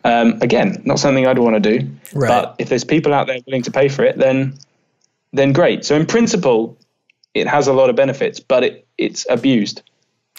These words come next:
Speaker 2: Yeah, I think, and I'm gonna preface this to, 'cause I think it talks a little bit about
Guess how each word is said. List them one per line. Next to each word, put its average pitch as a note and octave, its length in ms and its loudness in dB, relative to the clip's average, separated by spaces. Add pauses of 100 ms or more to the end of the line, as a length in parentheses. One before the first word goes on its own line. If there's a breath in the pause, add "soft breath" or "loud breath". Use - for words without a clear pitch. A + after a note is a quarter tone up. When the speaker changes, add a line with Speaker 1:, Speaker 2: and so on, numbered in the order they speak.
(440 loud breath)
Speaker 2:
Yeah, D3 360 2
I C3+ 120 -2
think, G3+ 420 -2 (420)
and C#3 180 0
I'm C3 160 0
gonna D3+ 180 0
preface B2 480 -2
this A2 200 -2
to, G#2 240 -4 (920)
'cause A#2 180 -2
I A2+ 60 0
think A2+ 200 -2
it G#2+ 100 -4
talks A2 280 0
a A2 60 -4
little G#2 180 0
bit G#2 180 -2
about F#2+ 380 -2